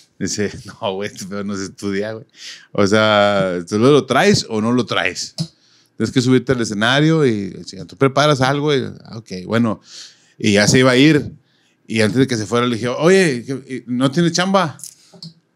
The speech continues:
"¿Pero cómo? Pues, o sea, si no tienes algún chamba para mí, pues para ir acercándome a ese pedo, ir viendo."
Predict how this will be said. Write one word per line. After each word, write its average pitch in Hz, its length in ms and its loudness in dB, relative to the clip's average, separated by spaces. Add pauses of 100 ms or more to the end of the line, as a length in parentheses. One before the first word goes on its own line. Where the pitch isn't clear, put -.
(400)
"¿Pero 98 160 -8
cómo? 127 400 -2 (240)
Pues, 98 160 -20
o 104 260 -18
sea, 101 220 -4 (540)
si 101 180 -2
no 107 160 2
tienes 131 320 2
algún 123 400 -4
chamba 131 380 -6
para 113 160 -4
mí, 127 180 2
pues 131 180 -2
para 98 280 0
ir 104 180 0
acercándome 117 640 -2
a 101 480 -6
ese 90 140 -16
pedo, 107 340 -6
ir 104 120 -4
viendo." 107 420 -4